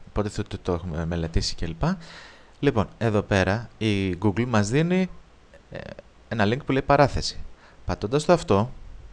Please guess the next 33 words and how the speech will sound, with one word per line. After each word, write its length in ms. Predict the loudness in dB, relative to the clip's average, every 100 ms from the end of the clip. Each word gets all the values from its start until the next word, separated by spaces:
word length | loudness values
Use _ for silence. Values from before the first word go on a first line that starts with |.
| -20 -20 -20 -20 -20 -20 -20 -20 -20 -20 -20 -20 -20 -18 -18 -14 -10
μας 200 | -2 -2
βγάζει 260 | 2 0 0
την 120 | 2
παράθεση 480 | 4 6 4 0 -2
με 100 | -4
διάφορους 380 | -2 -2 -2 -4
τρόπους, 540 | 0 0 0 -4 -6 -12 -18 -20 -2
αλλά 400 | 4 4 4 0
σου 180 | -2
δίνει 180 | 0 2
από 160 | 2 2
κάτω 220 | 2 0
και 240 | -2 2
έξτρα, 580 | 2 2 4 6 6 2 -6 -20 -20 _ _
ε, 280 | -6 -6 -2
links 540 | 2 2 2 0 -4 -6 -12 -20 -20 -20 -8
για 340 | -4 0 2 2
να 300 | 2 2 2
το 120 | 0
κατεβάσεις 640 | 2 2 2 4 4 2
αυτό 200 | -2 -2
σαν 220 | 0 2
αρχείο 380 | 4 2 2 2
και 120 | 2
να 80 | -2
το 120 | -4 -8 2
περάσεις 400 | 4 4 2 -2
μέσα 180 | -2
στο 160 | -4 -6
πρόγραμμά 440 | 0 2 2 2
σου. 180 | -2 -6 -14 -20 -20 -14 -2
Λοιπόν, 360 | 0 2 0 -4 -20 -18 -10
ε, 240 | -8 -8